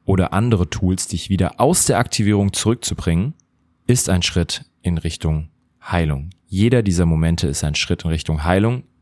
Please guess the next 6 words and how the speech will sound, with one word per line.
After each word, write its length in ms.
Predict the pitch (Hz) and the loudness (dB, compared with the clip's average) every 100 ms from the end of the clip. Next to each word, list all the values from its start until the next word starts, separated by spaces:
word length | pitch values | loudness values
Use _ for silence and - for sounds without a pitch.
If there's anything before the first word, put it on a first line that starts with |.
| - | -12
indem 160 | 78 | -8
du 40 | 76 | -6
es 140 | - | -4
auflöst. 600 | 82 76 - 80 - - _ _ _ _ - - - _ _ - | -2 -2 -4 -10 -10 -16 _ _ _ _ -20 -20 -20 _ _ -2
Drittes 320 | 151 160 - | 2 2 2
Prinzip. 440 | 92 80 69 - | -2 -2 -8 -14